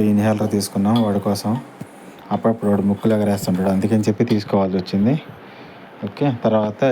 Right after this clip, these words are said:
ఎక్స్ట్రా బిస్కెట్ ప్యాకెట్లు కూడా తీసుకున్నాము. వాడైతే ఎక్కువగా హాస్టల్లో తినడానికి ఇష్టపడడు, so, అయినప్పటికీ మేమైతే తీసి పెట్టుకున్నాము. ఓకే,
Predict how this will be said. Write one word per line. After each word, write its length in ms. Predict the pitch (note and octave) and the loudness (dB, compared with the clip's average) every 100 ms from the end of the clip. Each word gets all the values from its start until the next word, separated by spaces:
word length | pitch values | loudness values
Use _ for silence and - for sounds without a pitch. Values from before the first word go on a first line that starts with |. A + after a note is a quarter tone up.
| A2 | 2
ఎక్స్ట్రా 240 | G#2+ - G#2+ | 0 0 -2
బిస్కెట్ 320 | F#2+ - A#2 - | 0 -2 -2 0
ప్యాకెట్లు 320 | A2 G#2+ G#2 - | 0 0 -2 0
కూడా 120 | A#2 | 0
తీసుకున్నాము. 500 | - G3+ - F#2 F#2+ B2+ D3+ - - - - - - - G2 | 0 -2 -2 0 2 0 -2 -12 -20 -20 -20 -20 -20 -10 -2
వాడైతే 320 | F#2 F#2 F2+ C3 | 0 0 0 0
ఎక్కువగా 340 | A#2+ B2 A#2+ A#2 | 0 0 2 2
హాస్టల్లో 340 | A#2 - A#2+ A#2 | 0 2 0 2
తినడానికి 340 | G#2+ A2+ A2 G#2+ | 2 2 0 -2
ఇష్టపడడు, 460 | - A#2 G#2+ G2+ D3+ - - - - - - - - - | -2 0 2 2 0 -2 -14 -20 -20 -20 -20 -20 -20 -14
so, 40 | - A2+ | 0 2
అయినప్పటికీ 400 | G#2+ G#2 A2+ A#2 | 2 2 2 2
మేమైతే 300 | G#2+ A2 A#2 A#2+ | 4 4 2 2
తీసి 160 | A2+ - | 0 0
పెట్టుకున్నాము. 520 | G#2 - G2+ F#2+ G2+ D3 - - - - - - - - - - G#2+ | -4 -2 0 2 2 0 -4 -16 -20 -20 -20 -20 -20 -20 -20 -10 -8
ఓకే, 200 | G2+ C#3 | -2 2